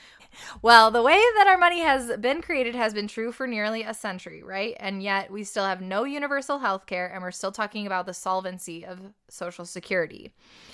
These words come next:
We still destroy entire generations with student debt. We still have almost no socialized housing,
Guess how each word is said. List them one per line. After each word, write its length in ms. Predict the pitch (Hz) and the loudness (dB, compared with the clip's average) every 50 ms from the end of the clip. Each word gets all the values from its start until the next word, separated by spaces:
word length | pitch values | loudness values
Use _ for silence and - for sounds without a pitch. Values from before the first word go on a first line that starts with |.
| - _ _ _ - | -20 _ _ _ -6
We 100 | 208 208 | -4 -4
still 280 | 196 - - 226 220 220 | -4 0 2 4 4 4
destroy 500 | 226 254 - - - 226 220 208 208 202 | 2 -4 -8 -4 -2 2 2 2 2 2
entire 380 | 196 190 - - 180 185 202 | -2 -6 -6 -2 -2 0 0
generations 640 | 214 226 214 220 220 202 190 180 - 190 190 190 - | 0 0 0 0 0 -2 -2 -4 -6 -6 -6 -6 -8
with 100 | 196 180 | -8 -10
student 380 | - - - 180 190 214 226 208 | -8 -6 -6 -4 -4 -4 -6 -6
debt. 380 | 170 156 160 175 - - - _ _ - - - - - _ | -6 -6 -6 -6 -10 -14 -20 _ _ -20 -20 -20 -20 -16 _
We 80 | - 214 | -8 -6
still 220 | - - 208 202 | -2 2 2 2
have 140 | 214 196 196 | 4 2 2
almost 300 | 190 190 190 180 180 - | 0 0 -2 -2 -4 -4
no 220 | 190 185 190 220 254 | -2 0 0 0 0
socialized 580 | - - 226 214 - 240 226 226 226 214 - | 0 -2 -4 -2 0 0 0 0 0 -2 -2
housing, 540 | - 190 180 180 185 175 175 175 180 180 | -2 -2 -2 -2 -2 -6 -6 -6 -8 -10